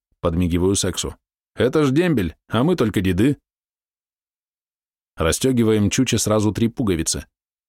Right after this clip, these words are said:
Дверью бытовки сгибаем бляху и спускаем ремень на яйца. Велим подвернуть сапоги. Шапку сдвигаем на затылок.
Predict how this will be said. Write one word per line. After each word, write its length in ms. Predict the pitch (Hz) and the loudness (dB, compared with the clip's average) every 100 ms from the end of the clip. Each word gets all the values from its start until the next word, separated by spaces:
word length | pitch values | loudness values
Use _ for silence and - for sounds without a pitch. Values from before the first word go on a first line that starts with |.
| _ _ _ _ _ - | _ _ _ _ _ -4
Дверью 420 | 82 113 117 101 | 0 2 2 2
бытовки 400 | 101 120 110 107 | 0 0 0 0
сгибаем 460 | 87 95 95 92 | 0 2 2 2
бляху 320 | 92 120 - 95 | 2 0 2 -2
и 40 | |
спускаем 500 | - 95 - 101 98 | -2 -4 -2 0 0
ремень 280 | 95 95 95 | 2 2 0
на 100 | 101 | 2
яйца. 480 | 104 87 - 65 - _ _ _ _ _ _ _ - | 2 0 -4 -10 -14 _ _ _ _ _ _ _ -4
Велим 340 | 82 101 135 | 0 2 2
подвернуть 440 | 131 113 110 113 110 | 2 2 2 2 0
сапоги. 500 | - 127 110 69 - _ _ _ _ _ - | -2 -2 -2 -4 -10 _ _ _ _ _ -12
Шапку 380 | - 87 - 127 | -4 -2 0 0
сдвигаем 440 | 107 92 85 85 | 0 0 0 0
на 80 | 90 | 0
затылок. 500 | 110 107 85 64 | 0 -2 -4 -6